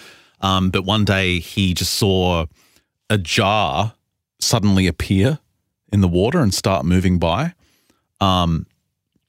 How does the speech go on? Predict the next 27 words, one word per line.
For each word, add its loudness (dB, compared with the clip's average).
and 0
it -6
just, -4
it -4
came -2
from 0
nowhere. 0
It -6
was -2
like -2
it, -4
it, -4
it -4
suddenly 0
manifested, 0
and 0
he 2
was 0
with -4
his -2
friend 0
saying, 0
"What 0
is -4
this 0
jar? 0
Like, -4